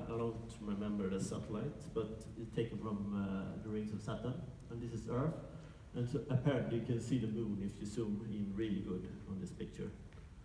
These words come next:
So here, here is where we live. Uh, and of course, we live in Holland, but we also live on the global world. So we have to, like, step out of that mindset that we live in a city,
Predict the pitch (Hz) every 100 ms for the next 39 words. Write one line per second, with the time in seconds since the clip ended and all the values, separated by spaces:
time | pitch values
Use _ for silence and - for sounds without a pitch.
0 | - - - 117 143 123 131 147 127 123
1 | 120 113 110 92 - - - - - -
2 | - - - - - - - - - -
3 | - - - 113 113 - - - 131 131
4 | 131 127 135 160 165 - - 131 135 127
5 | 117 127 135 180 196 - - - - -
6 | - - - 123 131 127 131 - 120 104
7 | 107 104 113 120 101 92 82 80 - 120
8 | 127 143 151 - 120 110 - - - -
9 | - - 139 - 143 110 - - 104 110
10 | 107 92 95 90 107 98 117 104 107 101
11 | 98 - 139 - 90 -